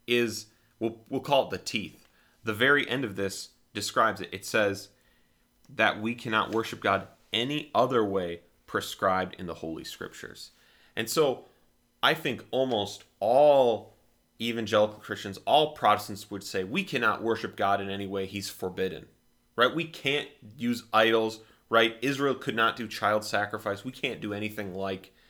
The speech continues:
like this if God has forbidden it. However, the regulative principle takes it one step further. It says we can only do what God has commanded. Pastor Michael, why,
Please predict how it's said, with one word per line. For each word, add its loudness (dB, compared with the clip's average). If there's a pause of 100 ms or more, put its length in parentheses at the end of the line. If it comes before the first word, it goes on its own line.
(260)
like 0
this -8
if -12
God 4
has -6
forbidden -6
it. -12
However, 2 (1700)
the -4
regulative 2
principle -6
takes -4
it -6
one -4
step -6
further. -4
It -14
says -6
we -6
can -10 (140)
only 0
do -8 (240)
what -6
God -2
has -10
commanded. -12 (840)
Pastor -2
Michael, -2
why, -2